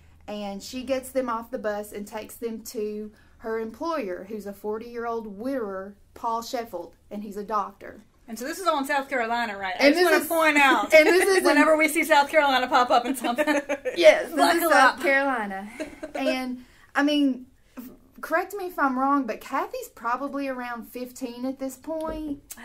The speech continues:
Speaker 2: th-, I wanna say she was sixteen at the end of
Speaker 1: Fifteen,
Speaker 2: Flowers in the
Speaker 1: sixteen.
Speaker 3: Yeah, well,
Speaker 2: I
Speaker 3: he
Speaker 2: wrote
Speaker 3: was,
Speaker 2: it down. I left
Speaker 3: he
Speaker 2: my
Speaker 3: was
Speaker 2: notes at work.
Speaker 3: eighteen at the end of Flowers in the
Speaker 2: 'Cause
Speaker 3: Attic,
Speaker 2: he
Speaker 3: and I
Speaker 2: was,
Speaker 3: think
Speaker 2: yeah,
Speaker 3: he
Speaker 2: he
Speaker 3: was,
Speaker 2: was
Speaker 3: like,
Speaker 2: gonna be separated from them, and that's
Speaker 3: so, like,
Speaker 2: why.
Speaker 3: fifteen, yeah.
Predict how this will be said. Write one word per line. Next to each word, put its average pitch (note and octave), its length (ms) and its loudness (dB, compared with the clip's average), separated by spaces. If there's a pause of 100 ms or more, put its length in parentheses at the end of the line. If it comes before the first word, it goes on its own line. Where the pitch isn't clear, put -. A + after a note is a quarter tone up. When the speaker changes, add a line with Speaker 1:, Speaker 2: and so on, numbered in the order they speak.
Speaker 2:
th-, C4 100 -10
I C4 120 -14
wanna G4+ 200 -8
say F#4+ 140 -8
she E4+ 140 -8
was A#3 160 -4
sixteen E4 400 -8
at E4+ 60 -12
the E4+ 80 -10
end E4+ 120 -6
of E4+ 40 -10
Speaker 1:
Fifteen, C#4+ 180 -2
Speaker 2:
Flowers D#4+ 160 -6
in E4+ 60 -8
the E4+ 40 -10
Speaker 1:
sixteen. E4+ 560 -8 (280)
Speaker 3:
Yeah, B3+ 260 -8
well, D4+ 100 -4
Speaker 2:
I D4+ 100 2
Speaker 3:
he G4+ 80 4
Speaker 2:
wrote E5+ 80 12
Speaker 3:
was, F4+ 240 8
Speaker 2:
it A3+ 60 -8
down. C#4 280 2
I C#4 80 2
left E4 160 4
Speaker 3:
he F#4 100 4
Speaker 2:
my - 80 6
Speaker 3:
was B4 100 8
Speaker 2:
notes C#4+ 180 0
at C#4+ 160 6
work. D4 160 -6 (100)
Speaker 3:
eighteen G#3+ 720 -6 (400)
at A#3 200 -2
the A#3+ 200 -8
end A#3+ 320 -4
of F#3+ 880 0
Flowers G#3+ 440 -2
in G#3 80 -6
the G3+ 80 -6
Speaker 2:
'Cause G#3 120 -2
Speaker 3:
Attic, G3+ 200 2
Speaker 2:
he D#4 80 0
Speaker 3:
and A#3+ 100 -2
I - 40 2
Speaker 2:
was, D4 60 -4
Speaker 3:
think E4 120 0
Speaker 2:
yeah, B3+ 120 6
Speaker 3:
he D#4+ 80 2
Speaker 2:
he D4+ 40 0
Speaker 3:
was, D#4 100 -2
Speaker 2:
was C4+ 100 4
Speaker 3:
like, A3+ 80 -4
Speaker 2:
gonna C#4+ 140 -2
be C4 80 -4
separated A#3+ 500 -4
from G#3+ 120 -12
them, G3+ 260 -8
and G#3+ 100 -10
that's G#3 120 -4
Speaker 3:
so, D4 120 6
like, C#4+ 240 4
Speaker 2:
why. D4 140 6
Speaker 3:
fifteen, F#3+ 460 -4
yeah. F3 340 -6